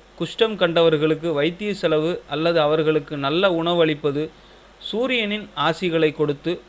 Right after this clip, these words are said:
நல்ல ஆரோக்கியம் மற்றும் வம்ச விருத்தி செய்யும். திருமணம் செய்ய ஏழை பெண்களுக்கு பொருள் கொடுத்து உதவுதல்,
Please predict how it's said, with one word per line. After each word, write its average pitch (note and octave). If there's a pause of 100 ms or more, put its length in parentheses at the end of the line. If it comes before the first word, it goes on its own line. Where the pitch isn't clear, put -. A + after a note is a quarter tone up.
நல்ல D#3+
ஆரோக்கியம் F3+
மற்றும் D3+
வம்ச G3+
விருத்தி F3
செய்யும். B2+ (1400)
திருமணம் B3
செய்ய F#3+ (500)
ஏழை G#3
பெண்களுக்கு F3+ (560)
பொருள் G#3
கொடுத்து G3
உதவுதல், D#3